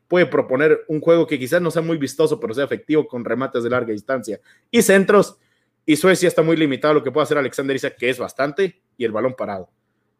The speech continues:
Va a ser un partido interesante, un partido importante, porque si Polonia gana, es primera, a menos que,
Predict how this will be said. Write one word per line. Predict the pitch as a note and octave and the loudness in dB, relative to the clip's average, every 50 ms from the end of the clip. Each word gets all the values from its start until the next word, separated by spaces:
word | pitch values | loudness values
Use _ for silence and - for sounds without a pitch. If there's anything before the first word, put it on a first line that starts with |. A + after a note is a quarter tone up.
| _ _ _ _ _ _ _ | _ _ _ _ _ _ _
Va | C3 | 0
a | C3 | 2
ser | D3+ D#3 | 4 2
un | D3 C3 | 2 2
partido | C#3+ C3+ C#3 C#3+ | 0 0 0 -2
interesante, | B2+ C3 B2 A#2 D#3 E3+ F3 D#3+ | 0 0 -2 0 0 -2 -4 -4
un | E3+ D3 | -6 -4
partido | C#3+ C3+ C3+ - D3+ D3 | -4 -6 -4 -4 -6 -6
importante, | C#3+ C#3+ _ B2+ B2+ A#2+ A#2 - D#3 E3 E3+ E3 - - E3+ | -6 -8 _ -2 -2 -2 -2 -4 -4 -4 -4 -6 -8 -8 -8
porque | - _ - D#3 F3 F#3+ F3+ E3+ - _ _ - C#3 B2+ A2 G2 _ _ _ _ _ _ | -8 _ 0 2 2 2 2 -2 -4 _ _ -6 -4 -4 -4 -6 _ _ _ _ _ _
si | _ - A#2+ | _ -12 -10
Polonia | G#2+ - C3+ D#3 E3 E3+ D#3+ | 0 4 4 6 6 6 4
gana, | D#3 D#3+ E3 E3 E3 D3+ D3 - _ | 2 2 2 0 -2 -4 -6 -6 _
es | D3+ C3+ | -6 -6
primera, | - - A#2+ B2 C3 D3 D#3 D#3+ - - | -6 -6 -6 -4 -2 0 0 -2 -2 -4
a | A#2 | -6
menos | A#2 C3+ C#3+ C#3 B2+ - - | -6 -6 -4 -6 -8 -8 -10
que, | - | -12